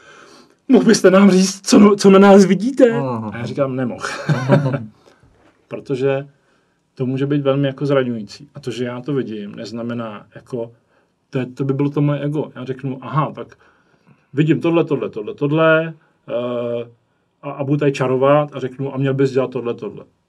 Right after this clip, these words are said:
Speaker 1: A, a, a vy řeknete, "A co jako s tím mám dělat?" Nebo se rozsypete. Jo?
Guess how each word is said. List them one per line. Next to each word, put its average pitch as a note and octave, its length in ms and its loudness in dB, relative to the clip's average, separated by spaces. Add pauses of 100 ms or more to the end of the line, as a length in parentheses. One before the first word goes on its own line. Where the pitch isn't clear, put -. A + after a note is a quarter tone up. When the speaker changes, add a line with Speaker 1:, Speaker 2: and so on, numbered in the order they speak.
(140)
Speaker 1:
A, B2 60 -20
a, A#2+ 420 -20
a D3 60 -20 (160)
vy - 60 -20
řeknete, A#2+ 300 -20
"A B2 80 -20
co C3 140 -14
jako B2 220 -12
s - 40 -20
tím G2 180 -16
mám F#2+ 120 -16
dělat?" - 200 -20 (1300)
Nebo A#2+ 180 -8
se C#3+ 140 0
rozsypete. C#3 580 -2 (420)
Jo? C#3+ 260 -10